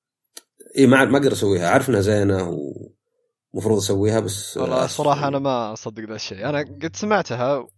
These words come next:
Speaker 2: وفي مشكلة في السخان، فكان بارد، قلت: "تدري، نجرب". معليش تعذيب، ما أتوقع أن ذا الشيء صحيح.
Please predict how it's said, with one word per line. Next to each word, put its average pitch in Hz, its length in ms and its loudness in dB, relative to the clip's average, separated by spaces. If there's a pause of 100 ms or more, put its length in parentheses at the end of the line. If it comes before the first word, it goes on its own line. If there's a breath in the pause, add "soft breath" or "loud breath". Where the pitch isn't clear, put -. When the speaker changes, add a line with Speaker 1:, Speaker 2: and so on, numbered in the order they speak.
(420)
Speaker 2:
وفي 135 520 -6
مشكلة 196 320 -2
في - 80 -8
السخان، 123 540 -4
فكان 185 380 2
بارد، 151 360 8 (800 soft breath)
قلت: 349 180 -4
"تدري، 180 380 0 (100)
نجرب". 208 420 0 (1200 loud breath)
معليش 127 420 4
تعذيب، 113 420 -2 (520)
ما 139 200 4
أتوقع 135 340 -2
أن 110 100 -12
ذا 107 80 -6
الشيء 123 200 -6
صحيح. - 680 -4